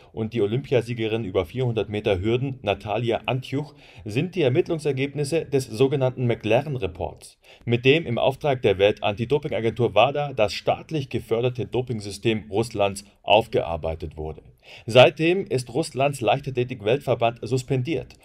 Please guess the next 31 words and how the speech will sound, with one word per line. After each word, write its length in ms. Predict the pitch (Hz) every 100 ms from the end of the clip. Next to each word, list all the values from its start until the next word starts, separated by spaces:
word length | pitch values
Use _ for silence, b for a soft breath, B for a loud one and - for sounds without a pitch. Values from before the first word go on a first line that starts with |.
| B B
Russische 440 | 113 151 165 156
Sportlerinnen 640 | 139 - 113 147 135 139 135
und 140 | 101
Sportler 440 | - 98 101 127 139
dürfen 440 | 127 147 143 131
nur 320 | 139 160 -
unter 240 | 135 127 120
neutraler 580 | 117 120 120 123 156 117
Flagge 440 | - 90 92 131 131 B
an 160 | 104 95
Wettkämpfen 500 | 107 - 101 107 87
teilnehmen 600 | 92 92 113 135 156 B B
und 180 | 117 107
nur, 300 | 123 175 185
wenn 160 | 147 139
sie 100 | 120
nachweisen 600 | 104 160 151 151 147 123
können, 320 | 135 160 175 B B
dass 160 | 120 123
sie 100 | 123
sauber 420 | 101 104 160 120
sind 320 | 95 131 175 b b
und 200 | 123 123
mit 180 | 110 117
Doping 340 | 160 165 151
noch 200 | 123 123
nie 240 | 165 202 -
etwas 380 | 127 113 104
zu 100 | -
tun 260 | 127 170 120
hatten. 320 | 90 - 73